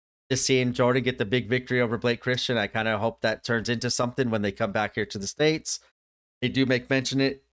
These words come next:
one time <laughs> during the show, which I kinda disappointed. I wish they would've kept it going, but I wish that moment would have been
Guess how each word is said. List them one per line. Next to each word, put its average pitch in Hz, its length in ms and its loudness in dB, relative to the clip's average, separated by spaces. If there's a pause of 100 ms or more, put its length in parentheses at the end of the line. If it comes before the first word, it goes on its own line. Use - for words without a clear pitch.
one 151 180 2
time 175 320 -2 (100)
<laughs> - 720 -2
during 175 260 4
the 180 60 2
show, 185 260 4
which 143 180 2
I 113 200 2 (360)
kinda 123 160 2
disappointed. 131 560 2
I - 20 4
wish 120 180 0
they 123 120 2
would've 110 160 0
kept - 240 -2
it 120 40 -6
going, 120 280 2
but 110 280 -2 (200)
I 135 100 4
wish 139 220 4
that 151 260 4
moment 139 320 4
would 127 120 4
have 107 100 -2
been 120 340 4